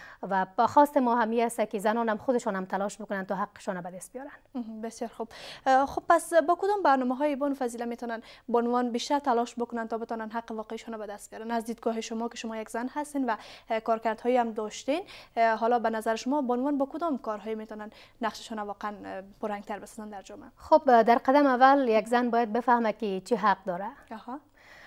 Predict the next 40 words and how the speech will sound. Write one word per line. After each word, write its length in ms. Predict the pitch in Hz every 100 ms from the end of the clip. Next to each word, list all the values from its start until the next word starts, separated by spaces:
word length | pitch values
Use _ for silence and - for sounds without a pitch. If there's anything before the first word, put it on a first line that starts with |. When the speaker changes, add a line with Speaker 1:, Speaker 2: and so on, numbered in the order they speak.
| - -
Speaker 1:
وقتی 260 | 226 254
که 120 | 240
بفهمه 360 | 226 226 240 220
حق 260 | 214 220 -
داره 260 | 202 196 -
به 160 | 214 196
زندگی 420 | 196 185 175 196
بکنه، 340 | 185 196 190
حق 220 | 196 202
داره 180 | - 190
تحصیل 440 | 202 190 - 220 190
داشته 280 | 185 -
باشه، 180 | 190 190
حق 200 | 185 214
داره 180 | 214 202
که 100 | 226
آزاد 320 | 220 233 254
زندگی 400 | 254 226 196 202
بکنه، 280 | 196 196 202
حق 120 | 202
Speaker 2:
مهم. 80 | 233
Speaker 1:
داره 200 | 202 208
که، 160 | 226 220 - - - -
اه، 380 | 202 190 185 185
در 280 | 202 202
سطوح 400 | 202 240 247 233
مختلف 460 | 233 214 240 220 233
جامعه 360 | 226 202 196 202
می‌تونه 320 | 208 202 190
کار 300 | - 233 240
بکنه 300 | 190 202 190
و 80 | 202
به 80 |
خودش 340 | 247 311 294 -
باور 400 | 220 226 277 302
داشته 300 | 233 - 202
باشه 220 | 190 202
که 120 | 220
می‌تونه 420 | 220 262 254 202
که 160 | 190